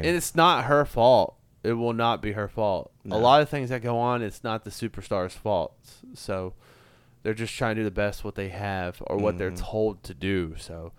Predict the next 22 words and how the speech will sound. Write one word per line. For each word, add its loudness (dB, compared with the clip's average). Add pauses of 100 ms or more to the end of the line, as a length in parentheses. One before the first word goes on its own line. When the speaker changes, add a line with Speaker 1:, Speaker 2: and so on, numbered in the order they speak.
(160)
Speaker 2:
Yeah. -10
Speaker 1:
I'm -4
not 6
looking 0
forward 0
to -10
it. -12 (580)
Speaker 2:
<laughs> -20
You're 2
not 10
looking 4
forward 4
to -2 (160)
seeing -4
Becky -2
Lynch -6
return? -10 (300)
Speaker 1:
Well, 6 (720)
in -2
the 0
hopes 2
of 4